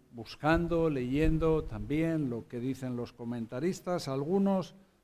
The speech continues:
eh, dicen que es que Jesús quería dejar cuanto antes instituido el bautismo cristiano. Pero no creo que,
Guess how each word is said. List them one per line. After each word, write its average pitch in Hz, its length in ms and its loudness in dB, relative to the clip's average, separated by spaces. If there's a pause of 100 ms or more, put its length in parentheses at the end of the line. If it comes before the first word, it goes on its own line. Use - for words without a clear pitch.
(400)
eh, - 300 -20 (100)
dicen 156 560 2
que 147 220 2
es 147 160 -2
que 143 460 0
Jesús 156 580 -4 (680)
quería 147 680 2
dejar 117 600 -4 (840)
cuanto 135 560 2
antes 147 640 0
instituido 135 1300 2 (840)
el 113 500 -2
bautismo 120 880 0
cristiano. 127 720 -2 (1040)
Pero 139 160 -10
no 160 160 -4
creo 139 480 -6
que, 98 260 -12